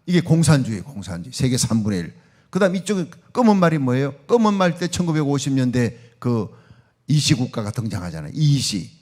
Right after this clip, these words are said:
나토. 이, 그게 바로 유럽의 탄-, 유럽,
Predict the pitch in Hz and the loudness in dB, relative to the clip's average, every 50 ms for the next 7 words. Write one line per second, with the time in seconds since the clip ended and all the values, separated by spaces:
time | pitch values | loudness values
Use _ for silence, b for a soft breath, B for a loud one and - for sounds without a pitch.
0 | _ _ - - 110 117 127 - - 127 98 - - - - _ _ _ _ _ | _ _ -8 -4 -2 -2 0 0 0 0 0 -2 -6 -14 -20 _ _ _ _ _
1 | _ _ _ _ _ _ _ - 170 156 123 95 - - _ _ _ _ _ _ | _ _ _ _ _ _ _ -2 0 0 0 0 -4 -10 _ _ _ _ _ _
2 | _ _ _ _ _ _ _ _ - - 220 214 247 240 196 208 208 220 220 - | _ _ _ _ _ _ _ _ 0 2 4 6 6 4 4 4 2 2 0 -2
3 | - - - 151 185 220 233 240 220 233 220 - - 170 156 160 139 147 160 185 | -6 -4 2 6 8 8 8 8 6 4 4 4 4 2 2 -4 -2 0 0 2
4 | 202 196 - - | 2 2 0 -2